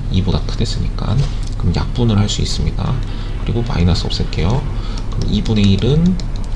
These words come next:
A분의 A 빼기 이. 자, 그러면 A는 이 A 빼기 사. 그럼 A는 사가 나오네요. 사. 이제 답만 구하면 되겠습니다. A가 사가 나왔으니까. 문제에서 에이치 일 과 에이치 삼을 구하시오.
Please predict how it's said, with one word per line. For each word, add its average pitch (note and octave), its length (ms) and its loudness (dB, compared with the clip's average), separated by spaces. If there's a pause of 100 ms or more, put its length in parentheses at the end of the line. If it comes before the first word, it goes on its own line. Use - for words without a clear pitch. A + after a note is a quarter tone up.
(140)
A분의 G2 560 2
A F2 140 2
빼기 F#2+ 280 0
이. - 140 0 (560)
자, - 220 0
그러면 B2+ 440 2 (480)
A는 G#2 400 4 (180)
이 G2 160 4
A F#2 160 4
빼기 B2+ 260 0
사. - 200 -2 (1000)
그럼 G2 220 0
A는 G#2 460 6
사가 B2+ 320 0
나오네요. F#2+ 360 0
사. - 200 0 (2250)
이제 F#2 380 0
답만 G2+ 360 4
구하면 E2 300 2
되겠습니다. - 600 0
A가 - 260 0
사가 A#2 300 -2
나왔으니까. - 680 -2 (1120)
문제에서 F#2+ 380 0
에이치 G2+ 420 2
일 E2+ 180 4
과 A#2+ 180 4
에이치 - 340 0
삼을 C#3 360 2
구하시오. - 380 0